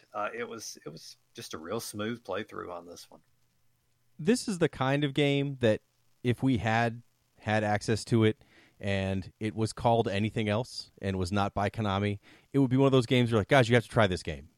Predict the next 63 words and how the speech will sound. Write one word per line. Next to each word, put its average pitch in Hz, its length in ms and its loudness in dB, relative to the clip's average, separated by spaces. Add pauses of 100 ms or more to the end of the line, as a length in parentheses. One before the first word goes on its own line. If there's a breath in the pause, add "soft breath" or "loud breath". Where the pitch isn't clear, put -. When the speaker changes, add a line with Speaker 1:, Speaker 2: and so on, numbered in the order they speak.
(160)
Speaker 2:
It's 113 200 -2
so 143 300 6
weird," 95 480 2
or, 95 220 -2
"It's - 140 -6
got 110 160 0
these 107 180 -2
little 123 220 4
things, 117 260 2
but 98 100 -2
it's - 140 -8
super 170 240 0
fun." 127 400 2 (300 soft breath)
You 131 80 -4
know, 113 160 2
like, 107 240 -2
I, 98 120 -6 (380 soft breath)
I 139 220 6
will 123 260 2
go 131 220 6
to 135 60 8
my 120 160 8
grave 110 360 4
defending 98 420 2
Goonies 98 360 2
two 101 220 2
as 80 100 -2
one 87 100 -2
of 82 60 -6
the - 80 -8
best 92 240 -2
N 92 80 0
E 90 100 -2
S 90 100 -2
games 90 220 -2
of 82 80 -4
all 82 140 -2
time. 92 360 0 (680 soft breath)
Is 139 180 6
it? 175 140 0 (160)
I 139 120 8
don't 135 160 6
know. 110 300 4
I 117 140 2
love 101 240 2
it. 107 120 0
I 98 120 -2
can 110 160 -4
play 113 120 4
it 107 60 6
over 104 160 4
and 95 80 2
over 107 200 0
again. 85 260 -4 (360 soft breath)
But, 98 300 0
uh, 90 260 0 (140)
but 127 140 6
if 123 100 0
this 175 200 2
game 131 180 4
was 123 120 2
called, 120 360 2
like, 98 340 0